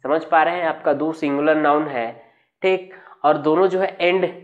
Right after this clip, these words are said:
and जो है आपका कंजंक्शन ये वाला, उनके द्वारा अगर जुड़ा हुआ है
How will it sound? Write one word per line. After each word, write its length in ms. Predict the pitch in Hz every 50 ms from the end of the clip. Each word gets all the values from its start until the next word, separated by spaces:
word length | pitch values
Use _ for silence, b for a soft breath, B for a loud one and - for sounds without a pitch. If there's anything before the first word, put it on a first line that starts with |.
| - - - 143
and 200 | 156 170 185 190
जो 140 | 165 165 170
है 80 | 170
आपका 220 | 165 151 - - 143
कंजंक्शन 680 | 143 147 143 139 127 131 127 131 135 - 151 123 110 - -
ये 120 | 127 127
वाला, 280 | 113 107 101 101 110 - - b b b b b b b b _
उनके 360 | 143 143 156 160 160 185 196
द्वारा 260 | 175 180 175 170 170
अगर 180 | 160 156 165 160
जुड़ा 260 | 139 143 147 151 170
हुआ 240 | 180 180 175 175 175
है 480 | 170 160 139 120 117 120 - - B